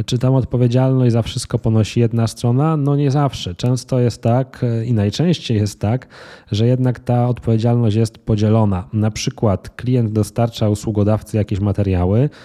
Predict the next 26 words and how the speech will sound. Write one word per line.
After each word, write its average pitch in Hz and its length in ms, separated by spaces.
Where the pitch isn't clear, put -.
za 113 160
te 123 120
materiały 113 560
odpowiedzialność 110 560
ponosi 107 380
klient, 160 360
a 98 80
nie 95 160
usługodawca. 98 760
Natomiast 127 360
usługodawca 123 720
ponosi 120 420
odpowiedzialność 113 640
na 117 80
przykład 110 320
za 101 220
to, 131 100
że 113 180
on 120 160
przy - 140
świadczeniu 113 500
usług 104 280
nie 110 160
naruszy 110 460
czyichś 104 420
praw, 113 360